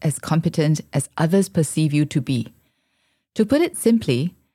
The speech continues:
imposter syndrome is the experience of feeling like a phony. You feel as though at any moment you are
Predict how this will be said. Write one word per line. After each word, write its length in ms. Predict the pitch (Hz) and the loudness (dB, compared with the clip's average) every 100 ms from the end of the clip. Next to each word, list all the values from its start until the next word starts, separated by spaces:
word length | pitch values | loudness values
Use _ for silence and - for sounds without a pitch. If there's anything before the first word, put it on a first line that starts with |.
| _ _ | _ _
imposter 520 | 180 165 175 185 214 | 0 4 2 2 -2
syndrome 520 | 208 151 143 143 143 - | 0 0 2 2 0 0
is 180 | 160 | -2
the 100 | 156 | 2
experience 720 | 160 - - 190 196 202 196 190 | 0 -2 -2 2 4 4 2 2
of 140 | 156 | -4
feeling 480 | - 175 180 175 175 | 0 2 2 4 4
like 240 | 151 147 | 2 0
a 60 | 160 | -2
phony. 760 | - - 185 185 147 123 135 - _ _ _ _ _ _ | -2 0 4 4 4 0 -4 -12 _ _ _ _ _ _
You 140 | 208 | -2
feel 400 | 202 220 233 247 | 0 2 2 4
as 160 | 208 180 | 2 0
though 500 | - 165 165 160 160 147 | 0 2 2 2 0 -4
at 120 | 139 | -4
any 220 | - 165 196 | 0 4 4
moment 500 | 151 135 127 127 - _ _ | 4 2 0 -2 -6 _ _
you 140 | |
are 40 | 151 | 0